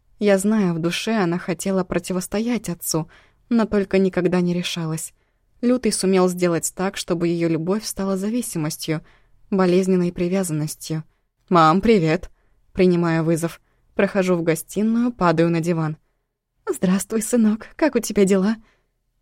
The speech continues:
«Все хорошо. На следующей неделе собираюсь в Москву. Заскочу к тебе». «Буду ждать». Голос ее стал чуть веселее. «А Маша как? Как мальчишки?» С надеждой и затаенной грустью.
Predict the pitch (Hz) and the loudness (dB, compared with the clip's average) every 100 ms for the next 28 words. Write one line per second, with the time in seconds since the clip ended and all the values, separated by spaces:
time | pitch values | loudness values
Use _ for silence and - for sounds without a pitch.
0 | - - 190 - 165 156 - 165 160 _ | -8 2 2 2 0 0 0 0 0 _
1 | _ _ 196 190 233 214 - 202 190 214 | _ _ 0 4 6 4 2 2 4 4
2 | 214 - 175 175 175 175 170 165 - 185 | 2 2 2 4 4 0 -2 -2 -2 0
3 | 202 165 175 - 190 269 - 160 165 180 | 0 0 -2 -2 -2 -2 0 2 2 0
4 | - _ _ _ _ _ 330 269 277 285 | -4 _ _ _ _ _ -2 4 6 8
5 | 339 320 254 269 - _ _ _ _ _ | 6 4 2 -2 -12 _ _ _ _ _
6 | _ _ - 190 185 226 247 262 254 269 | _ _ -6 0 2 0 -2 -2 -2 -2
7 | - 190 180 - 175 175 175 190 165 160 | -2 -2 -2 -4 -4 -4 -4 -4 -2 -4
8 | 156 _ _ _ _ _ - 381 277 285 | -8 _ _ _ _ _ 0 4 6 6
9 | - - 302 - - - 330 262 233 - | 2 2 0 -2 -2 0 4 4 4 2
10 | 311 - 302 - - _ _ _ - - | 0 2 0 0 -16 _ _ _ -14 -2
11 | 202 170 185 226 214 247 269 262 220 214 | 2 2 2 2 0 0 0 0 0 0
12 | 190 170 170 175 175 160 - - 160 | 0 0 0 0 0 -4 -6 -8 -8